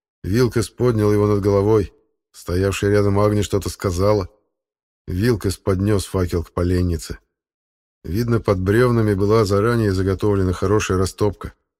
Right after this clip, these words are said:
Костёр сразу вспыхнул. Бледное пламя, едва видимое в дневном свете, пробежало вверх по поленнице, лизнуло носилки и одежду мертвеца. В синее весеннее небо поднялись клубы чёрного дыма.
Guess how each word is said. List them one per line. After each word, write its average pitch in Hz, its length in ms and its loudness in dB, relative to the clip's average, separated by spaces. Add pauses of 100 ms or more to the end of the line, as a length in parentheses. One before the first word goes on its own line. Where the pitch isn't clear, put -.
(120)
Костёр 101 420 -2
сразу 104 380 0
вспыхнул. 80 520 -6 (960)
Бледное 95 480 -2
пламя, 110 400 2
едва 107 280 0
видимое 107 340 0
в 95 60 -4
дневном 104 260 0
свете, 113 460 -2 (200)
пробежало 101 600 0
вверх 104 260 -2
по 98 80 -8
поленнице, 104 640 -2 (420)
лизнуло 98 520 0
носилки 104 500 -2
и 101 60 0
одежду 98 360 0
мертвеца. 98 640 -2 (800)
В - 60 -20
синее 104 460 -2
весеннее 101 560 0
небо 101 360 0
поднялись 95 520 -2
клубы 95 380 -2
чёрного 98 460 0
дыма. 101 400 0